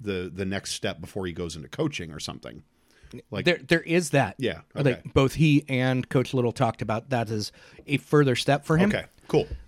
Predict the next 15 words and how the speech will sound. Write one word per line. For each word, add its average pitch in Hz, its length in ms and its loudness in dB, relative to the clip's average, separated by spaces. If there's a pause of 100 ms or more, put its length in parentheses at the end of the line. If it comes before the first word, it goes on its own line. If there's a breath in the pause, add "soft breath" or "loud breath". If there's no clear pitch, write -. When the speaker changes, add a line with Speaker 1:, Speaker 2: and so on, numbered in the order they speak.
Speaker 2:
There's 185 160 6
a 180 40 2
reason 196 280 4
he 185 80 6
wanted 151 220 4
to 139 40 -2
come 143 180 2
to 135 60 4
Washington. 135 480 -4 (1500)
And 127 160 4
it's, 113 140 -2
it's 127 160 -2
pretty 143 180 2
simple. 160 420 0
Speaker 1:
Nana? 98 320 -14